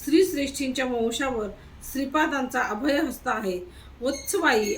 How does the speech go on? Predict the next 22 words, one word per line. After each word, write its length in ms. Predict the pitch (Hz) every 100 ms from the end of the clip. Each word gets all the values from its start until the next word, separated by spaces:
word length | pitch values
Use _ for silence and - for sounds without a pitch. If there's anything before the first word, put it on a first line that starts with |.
| -
असे 440 | 226 277 277 247
उपनाम 380 | 220 285 294 294
असलेल्या 520 | 240 - 233 220 190 185 - - -
नरसिंह 640 | 247 262 262 262 285 349 294
वर्मांना 460 | 269 254 262 269
सुद्धा 280 | 277 233 240
भेट. 280 | 240 233 160 - - - -
त्यांचा 380 | 262 254 254 294 311
श्री-, 560 | - 339 311 - -
अ, 160 | 208 226 226
त्यांचा 300 | 247 247 262
श्रीपादांशी 1000 | - 254 247 285 277 262 254 240 247 - - - 220
घनिष्ठ 340 | 277 370 359
संबंध 440 | 320 247 226 233
आहे. 260 | 220 196 180 180 - - -
तुझ्याकडून 560 | 262 247 339 285 254 254
रचल्या 380 | 247 240 277 294
जाणाऱ्या 580 | 269 233 220 214 208 208 - - -
श्रीपादांच्या 680 | 240 254 294 302 269 254 247
चरित्रास 520 | 254 247 277 247 226 208 - - - -
श-, 200 | - 233 214 214 - -
श्री 340 | 285 302